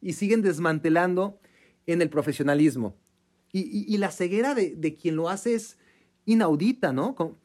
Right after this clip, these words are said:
como dijo Andrea Agnelli, o sea, ni siquiera lo dijo con cinismo, si, si no saben de qué estoy hablando, bueno, Andrea Agnelli, que vive en su burbuja, o sea, ni, ni siquiera fueron unas declaraciones que yo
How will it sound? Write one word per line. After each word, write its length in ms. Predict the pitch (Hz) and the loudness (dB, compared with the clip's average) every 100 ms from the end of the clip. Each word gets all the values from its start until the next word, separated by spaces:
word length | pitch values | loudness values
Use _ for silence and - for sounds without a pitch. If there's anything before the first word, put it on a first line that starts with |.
| _ | _
como 200 | - 165 | -2 2
dijo 200 | 175 208 | 2 2
Andrea 200 | 240 214 | 2 4
Agnelli, 480 | 220 190 233 214 107 _ _ - - | 4 4 2 2 -2 _ _ -20 -20
o 40 | - | -16
sea, 280 | - 151 123 - _ - | -12 -10 -12 -20 _ -10
ni 80 | 143 | -10
siquiera 260 | 156 220 | 0 4
lo 40 | 247 | 4
dijo 200 | 226 247 | 4 0
con 120 | 160 | -2
cinismo, 520 | 160 160 226 190 131 | -2 0 0 0 -4
si, 180 | - 139 | -6 -8
si 100 | 165 | -6
no 60 | 165 | -4
saben 160 | 208 | -2
de 100 | 170 | -2
qué 100 | 170 | -2
estoy 160 | 170 196 | -2 0
hablando, 280 | 156 160 185 | 2 0 0
bueno, 180 | 127 - _ _ _ _ _ _ _ _ _ _ _ | -2 -6 _ _ _ _ _ _ _ _ _ _ _
Andrea 400 | 143 151 151 185 | -4 0 4 6
Agnelli, 480 | 196 202 175 165 240 _ _ _ _ | 6 4 4 2 -2 _ _ _ _
que 120 | - | -2
vive 220 | 127 143 165 | 2 4 2
en 80 | |
su 180 | 156 147 | 0 -2
burbuja, 640 | 131 143 160 185 151 208 - _ | 0 2 2 2 0 -2 -8 _
o 40 | _ | _
sea, 120 | 131 | -6
ni, 120 | 127 | -6
ni 240 | 131 131 135 | -6 -6 -8
siquiera 360 | 120 160 165 | -4 0 0
fueron 200 | 165 160 | -2 -4
unas 160 | 160 147 | -2 -4
declaraciones 560 | 131 127 123 156 156 | -6 -6 -6 -6 -6
que 80 | 151 | -4
yo 240 | 139 151 | 0 -2